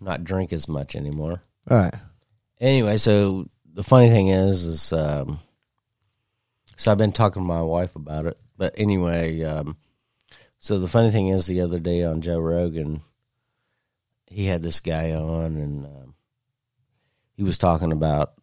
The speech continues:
Speaker 1: uh, he'd been sober for nine years, and, and I never thought of it this way.
Speaker 2: All right.
Speaker 1: But, uh, <laughs> he was talking about how, uh,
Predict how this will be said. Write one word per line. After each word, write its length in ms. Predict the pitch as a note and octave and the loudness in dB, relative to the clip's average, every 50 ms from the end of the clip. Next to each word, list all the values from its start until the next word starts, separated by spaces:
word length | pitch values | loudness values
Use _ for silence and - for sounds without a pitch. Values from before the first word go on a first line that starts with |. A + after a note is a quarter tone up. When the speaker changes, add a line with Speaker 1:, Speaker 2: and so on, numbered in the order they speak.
| _ - C#2 C2+ | _ -20 -14 -12
Speaker 1:
uh, 100 | C#2 - - _ _ _ _ _ _ _ _ _ _ _ _ _ - | -12 -12 -14 _ _ _ _ _ _ _ _ _ _ _ _ _ -6
he'd 200 | A2 A2 G2 F2+ | -6 -4 -4 -2
been 140 | F#2 E2+ E2+ | -4 -4 -4
sober 400 | - - F#2 F2 F2 F2 F2 F2 | -2 0 0 0 0 0 -2 -4
for 180 | - - D#2+ | -4 -6 -6
nine 320 | E2 E2+ E2+ E2+ E2+ E2+ E2+ | -6 -4 -4 -4 -4 -4 -4
years, 640 | E2 F2 F2 F2 E2+ E2+ E2+ E2+ E2 - - - _ _ _ _ _ _ _ _ _ _ _ _ _ _ _ _ _ _ _ _ _ _ _ _ - | -4 -2 -2 -4 -4 -4 -4 -6 -6 -10 -14 -20 _ _ _ _ _ _ _ _ _ _ _ _ _ _ _ _ _ _ _ _ _ _ _ _ -4
and, 240 | G2+ G#2 F2 F2 - - | -2 -2 -2 -2 -2 -2
and 160 | G#2+ G#2 F#2+ | -2 0 2
I 80 | A2 A#2 | 4 6
never 260 | B2 C3+ C3+ A#2 G#2 | 8 8 8 6 4
thought 320 | - - - G#2 G2+ G2+ G2+ | 2 0 2 2 2 2 2
of 120 | F#2+ F2+ | 0 -2
it 120 | F#2+ F2 | -2 -4
this 240 | G2 G#2 G2 - - | -4 -4 -4 -4 -4
way. 340 | A2 G#2+ G#2 G#2 G#2 G#2+ G#2+ G2+ _ _ _ _ _ - | -2 -2 0 0 0 -2 -4 -6 _ _ _ _ _ -12
Speaker 2:
All 80 | A2+ G#2+ | -8 -6
right. 220 | G2+ G2 F#2+ D#2 - _ _ _ _ _ _ _ _ _ _ _ _ _ _ _ - | -6 -6 -6 -8 -12 _ _ _ _ _ _ _ _ _ _ _ _ _ _ _ -20
Speaker 1:
But, 500 | G2 F#2 F#2+ F#2+ F2 E2+ E2 D#2 C#2+ - - _ _ _ _ _ | -14 -6 -2 -2 0 0 0 -2 -4 -6 -12 _ _ _ _ _
uh, 540 | - F2+ F2 E2 D#2+ D#2+ D#2 D#2 D2+ D2 D2+ - _ _ _ _ _ - - _ _ _ _ _ _ _ _ _ _ _ _ _ _ _ _ _ _ _ _ _ _ _ _ _ _ _ _ _ _ - | -8 -6 -4 -4 -4 -4 -4 -4 -6 -6 -8 -10 _ _ _ _ _ -20 -20 _ _ _ _ _ _ _ _ _ _ _ _ _ _ _ _ _ _ _ _ _ _ _ _ _ _ _ _ _ _ 2
<laughs> 80 | - - - C3+ - - - | 4 4 4 2 0 -2 -2
he 120 | - C3+ A#2+ | -2 -2 -2
was 160 | G#2+ G2 - | 0 -2 0
talking 300 | - A2 G#2 G2 G2 F#2+ | 2 2 2 2 2 0
about 380 | F2+ F#2 F2+ F2 E2 C#2+ - _ _ _ _ _ _ _ _ _ _ _ _ _ _ | -2 0 0 0 -2 -4 -6 _ _ _ _ _ _ _ _ _ _ _ _ _ _
how, 600 | - F#2 F2 E2 D#2+ D#2 D#2 D#2 D#2 D#2 D#2 D#2+ | -8 -6 -4 -2 -2 -2 -2 -2 -2 -4 -4 -4
uh, 440 | D#2 D#2 D#2 D2+ D2 D2 D2 D#2 | -4 -4 -4 -4 -6 -6 -8 -8